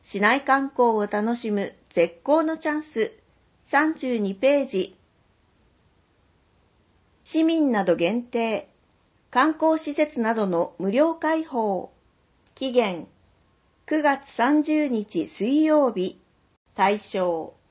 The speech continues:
長崎市民。市内に通学する児童、生徒及び学生。方法、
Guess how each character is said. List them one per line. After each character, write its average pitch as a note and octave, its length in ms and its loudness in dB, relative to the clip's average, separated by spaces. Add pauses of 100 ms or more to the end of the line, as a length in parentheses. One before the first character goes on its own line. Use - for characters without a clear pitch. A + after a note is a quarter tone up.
(140)
長 G#3 300 -2
崎 D4+ 240 -6
市 D4 200 -6
民。 F#3+ 400 -4 (720)
市 - 220 -4
内 D4+ 260 2
に F3+ 200 -4
通 A#3+ 280 -4
学 B3+ 220 0
す - 240 -8
る G#3+ 300 2 (280)
児 C#4+ 140 0
童、 F3+ 420 2
生 C#4+ 380 0
徒 D#3+ 460 -4
及 G#3+ 280 2
び G#3 320 -8
学 - 240 -6
生。 A#3 380 -4 (1300)
方 B3+ 260 4
法、 A#3 540 0